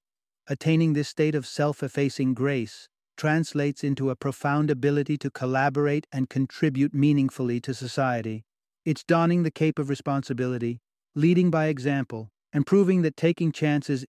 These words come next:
isn't just permissible, it's commendable. For instance, consider a person with an innate flair for fashion.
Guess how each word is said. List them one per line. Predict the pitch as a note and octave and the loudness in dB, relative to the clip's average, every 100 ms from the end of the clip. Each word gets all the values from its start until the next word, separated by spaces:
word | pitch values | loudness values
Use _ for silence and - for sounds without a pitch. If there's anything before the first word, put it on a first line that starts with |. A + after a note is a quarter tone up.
| - | 0
isn't | E3+ F3+ C3+ | 2 2 0
just | D3+ C#3 - | -2 -2 -2
permissible, | C#3+ C#3+ C#3 B2 A#2+ A#2+ _ _ _ - | 0 0 0 -4 -6 -8 _ _ _ -8
it's | - | -8
commendable. | - C3 B2 A#2+ A#2 A2+ G#2+ _ _ _ _ _ _ _ _ | -4 -2 0 0 -2 -4 -10 _ _ _ _ _ _ _ _
For | - G#3 | 2 6
instance, | A3 - C3 A#2 - _ _ _ | 4 2 -2 -4 -8 _ _ _
consider | - E3 - G#3 G#3+ | 0 0 4 4 4
a | F#3+ | 2
person | - E3 - E3+ D#3 | 2 2 2 0 2
with | D3 | 2
an | C#3 | 2
innate | C3+ C3+ C#3+ E3 | 2 2 2 0
flair | - - D#3 D3 C#3+ | -4 -2 0 2 0
for | - | -2
fashion. | C#3 D3+ C#3 B2+ B2+ G#2+ | -4 -2 -2 -4 -8 -8